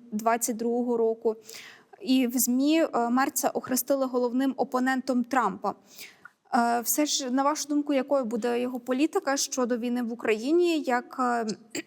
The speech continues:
<clears throat> перемога його вплине на військову та фінансову підтримку України? І чи можна очікувати на радикальні рішення, от, е, до прикладу, постачання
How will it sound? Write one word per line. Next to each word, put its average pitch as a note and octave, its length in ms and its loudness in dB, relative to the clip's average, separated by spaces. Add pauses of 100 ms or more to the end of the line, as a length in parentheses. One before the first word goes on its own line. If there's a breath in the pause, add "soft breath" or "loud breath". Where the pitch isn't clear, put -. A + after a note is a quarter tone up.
<clears throat> D4+ 440 2 (720)
перемога C4 500 2
його A#3+ 200 -2
вплине B3+ 560 0
на A3+ 380 -2
військову A#3 560 -2
та A#3 200 -2
фінансову C#4 640 0
підтримку A#3 540 -4
України? A3 720 -4
І A3 320 -4 (280 loud breath)
чи - 120 0
можна C4+ 300 2
очікувати C4 640 -2
на B3 180 2
радикальні B3 640 0
рішення, D#4 460 0
от, A3+ 220 -2
е, A3+ 100 -2
до A3+ 160 -2
прикладу, A#3+ 440 -2
постачання B3 760 -2